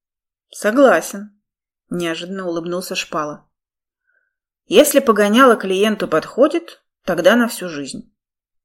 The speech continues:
Это тебе не паспорт, который поменять можно. Лапочка, говорите?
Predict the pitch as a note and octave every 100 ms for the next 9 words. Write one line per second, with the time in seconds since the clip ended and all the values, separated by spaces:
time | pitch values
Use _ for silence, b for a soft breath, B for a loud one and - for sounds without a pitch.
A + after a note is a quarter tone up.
0 | _ - A#3 - - G#3 A#3 B3 E3+ G#3
1 | - - - C#3+ E3 D#3 D3+ D#3+ D#3+ D3
2 | D#3+ C#3+ - - _ _ _ - A#3+ -
3 | - - D#3+ D#3+ D3+ C#3+ - -